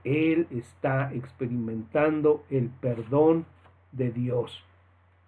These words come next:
Dios entonces, amado hermano, está dispuesto a perdonar a aquellos que buscan el perdón en los términos que él ha establecido.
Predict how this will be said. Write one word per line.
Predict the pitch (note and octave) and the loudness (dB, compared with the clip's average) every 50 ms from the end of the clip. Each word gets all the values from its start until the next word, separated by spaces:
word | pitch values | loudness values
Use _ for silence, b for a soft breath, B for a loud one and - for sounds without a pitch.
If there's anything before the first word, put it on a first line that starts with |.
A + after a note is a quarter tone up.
| _ _ _ _ _ _ _ _ _ b b b b b b b b _ - | _ _ _ _ _ _ _ _ _ b b b b b b b b _ -2
Dios | C#3+ A#3+ C4 B3+ A#3+ A#3+ - - | 2 6 8 8 8 6 2 2
entonces, | E3+ E3+ E3 C3+ C3 G3+ G#3 G3+ F3 - D#3+ D3 C3 C#3 | 2 2 2 4 2 2 2 2 2 2 0 0 2 2
amado | C3+ C3+ D3 E3 E3+ E3+ D#3 | 2 2 4 4 4 4 4
hermano, | C#3+ C3 C#3 D3 D#3+ E3 D3+ C#3+ | 4 4 4 4 4 2 0 -2
está | C3 C3+ - D3+ D#3 | -2 0 0 0 0
dispuesto | D#3+ D3 C3+ C3+ - - D#3 E3+ E3 - - D3+ | 0 -2 -8 -8 -4 0 0 0 0 0 -2 -2
a | C3+ C3 | -2 -2
perdonar | - C3+ A#2+ A#2 A#2+ A#2+ B2 C3+ C#3+ D3+ D#3 D3 C3 B B B B B B B B | -2 -6 -4 -2 -2 0 2 2 4 2 2 0 -4 B B B B B B B B
a | - B2+ | -10 -8
aquellos | C3 - - D#3 D#3 D#3 D#3 E3+ D3 - - | -6 -2 0 0 0 2 2 0 0 0 -4
que | - C3 B2 | -6 -6 -4
buscan | A#2+ C3+ D#3 - - - - D3 C#3 C3 | -2 -2 -2 -4 -4 -2 -2 0 2 2
el | B2 A2+ A2+ | 0 -2 -4
perdón | - - B2 B2+ B2 B2+ C#3 C#3+ D3 D3 D3 - | -6 -6 -6 -6 -2 0 0 2 0 0 -2 -4
en | C#3 C3 C3 B2+ | -2 0 2 2
los | B2 A#2+ - - - | 0 -2 -6 -8 -2
términos | - D#3 D3+ D3 D3 D3 C#3 B2+ A#2+ A#2+ - - - | 2 2 2 4 4 2 2 2 0 -2 -4 -10 -8
que | - A#2+ - - | -6 -6 -6 -2
él | D3+ D3+ D3+ D3 D3 C#3+ - | 0 2 2 2 0 -2 -4
ha | C3+ C#3 C#3 C#3 C#3+ - | -2 -2 -2 -2 -4 -4
establecido. | - B2 C3 - - - - A#2 G#2+ G2+ G2 G#2+ - - - F#2 E2+ E2+ | -6 -8 -8 -8 -12 -10 -8 -8 -8 -8 -10 -12 -14 -12 -12 -12 -12 -12